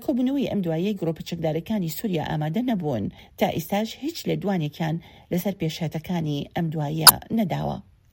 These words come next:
رووسیا لە کاتێکدا هەوڵ دەدات دوو بنکە سەربازیەکەی لە سووریا بهێڵێتەوە، ڕۆژی چوارشەممە ڕایگەیاندووە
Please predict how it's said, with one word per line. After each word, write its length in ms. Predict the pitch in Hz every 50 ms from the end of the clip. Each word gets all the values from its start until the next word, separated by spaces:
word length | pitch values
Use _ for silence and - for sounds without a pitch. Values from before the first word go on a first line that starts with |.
| _ - -
رووسیا 240 | 285 - - 269 226 226
لە 40 | 226 -
کاتێکدا 360 | 392 381 - 302 233 226 214 202
هەوڵ 160 | 202 185 175 160 175
دەدات 240 | 175 180 214 240 214 185
دوو 100 | 180 156
بنکە 220 | 160 160 175 - 202 -
سەربازیەکەی 560 | - 180 156 170 165 160 - 175 - 240 240 214
لە 60 | 202 -
سووریا 260 | - 226 180 165 160 165 175
بهێڵێتەوە، 640 | 240 233 196 165 147 156 160 156 - 180 175 226 285 - - - -
ڕۆژی 260 | 196 202 208 226 220 -
چوارشەممە 380 | 254 226 233 - - 247 320 339 285
ڕایگەیاندووە 580 | 214 175 151 165 156 151 151 151 151 127 123